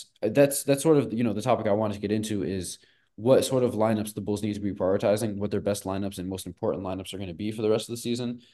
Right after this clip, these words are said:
Given that they still should look to be competitive, you know, uh, there's no reason why they shouldn't try to get into the play-in this year and, and have some sort of level of just feeling like you're a competitive team and something, you know, to build forward moving into next season. Um, so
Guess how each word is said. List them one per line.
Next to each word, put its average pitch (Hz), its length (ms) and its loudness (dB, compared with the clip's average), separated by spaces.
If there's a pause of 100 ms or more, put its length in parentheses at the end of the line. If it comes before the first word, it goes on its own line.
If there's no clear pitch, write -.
(400)
Given 139 320 4
that 120 400 2
they 127 140 2
still 151 300 4
should 135 300 0
look 127 180 0
to 127 80 0
be 120 120 -2
competitive, 127 640 0
you 101 160 -4
know, 104 240 -2
uh, 90 340 -4 (440)
there's 123 180 0
no 131 80 4
reason 120 280 2
why 110 120 4
they 107 120 2
shouldn't 113 240 -2
try 123 100 0
to 104 80 0
get 104 80 -4
into 101 160 -6
the 95 100 -8
play-in 104 300 -4
this 113 180 -6
year 107 180 2
and, 90 320 -6
and 95 120 -8
have 98 240 -2
some 95 140 -10
sort 92 180 -8
of 87 60 -6
level 90 240 -4
of 82 120 -8 (680)
just 139 160 -2
feeling 151 200 6
like 131 180 4
you're 110 100 2
a 107 40 -4
competitive 104 360 -2
team 104 240 -4
and 92 100 -8
something, 95 340 -6
you 92 80 -12
know, 90 120 -8
to 95 120 -12
build 92 440 -4
forward 90 420 -6
moving 87 440 -8 (160)
into 87 200 -10
next 85 180 -8
season. 107 420 -8 (480)
Um, 80 380 -4
so 110 440 -2